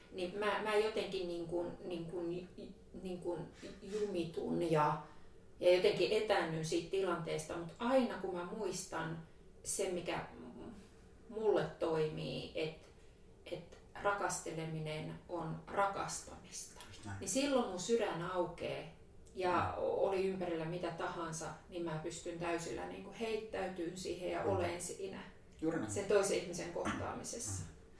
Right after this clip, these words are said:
Speaker 2: Juuri näin, ja siitä se on, koska sydän auki elämistä on rakastamista. Sen takia rakkaus on sit olennainen osa tantraa, koska ilman, ilman autenttista kokemusta rakkaudesta emme voida sanoa, että me eletään yksi täysillä jotain hetkeä, koska mikä rakkaus on,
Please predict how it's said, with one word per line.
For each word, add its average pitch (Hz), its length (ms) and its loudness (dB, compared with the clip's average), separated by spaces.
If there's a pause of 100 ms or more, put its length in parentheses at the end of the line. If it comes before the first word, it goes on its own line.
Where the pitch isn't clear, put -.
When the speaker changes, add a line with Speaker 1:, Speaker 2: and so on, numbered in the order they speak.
(280)
Speaker 2:
Juuri 170 160 2
näin, - 160 2
ja - 60 -2
siitä 147 240 -2
se - 140 -4
on, - 120 0 (280)
koska 101 340 -6 (220)
sydän 92 420 -4 (720)
auki 127 340 8
elämistä 113 420 2
on - 80 0
rakastamista. - 640 0
Sen 104 140 -6
takia 98 200 -4
rakkaus 110 360 0
on 98 80 -2
sit 98 200 -6
olennainen 104 360 2
osa 143 220 2
tantraa, - 560 -6 (100)
koska 107 380 -6
ilman, 92 240 -4 (420)
ilman 101 240 0
autenttista 113 460 2
kokemusta 98 720 4 (460)
rakkaudesta 110 760 2
emme 98 220 -2
voida 113 200 4
sanoa, 107 400 2
että 90 140 -2
me 87 100 -2
eletään 92 360 -2
yksi 90 180 -6
täysillä 120 420 2
jotain 85 220 -4
hetkeä, - 300 -10
koska 85 280 -6
mikä 98 240 0
rakkaus 107 480 -2
on, 95 340 0